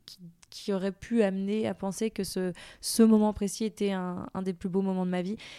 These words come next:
Et pourtant, ça reste ancré dans ma mémoire en étant un des plus beaux moments de ma vie.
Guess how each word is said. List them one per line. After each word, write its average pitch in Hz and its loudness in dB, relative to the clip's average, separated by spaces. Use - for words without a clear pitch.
Et 190 2
pourtant, 180 -4
ça - -4
reste 185 -2
ancré 196 -2
dans 190 -2
ma 185 -4
mémoire 185 -2
en 202 -2
étant 190 0
un 196 0
des 196 0
plus - -10
beaux 180 -2
moments 175 -4
de - -12
ma 196 -6
vie. 180 -10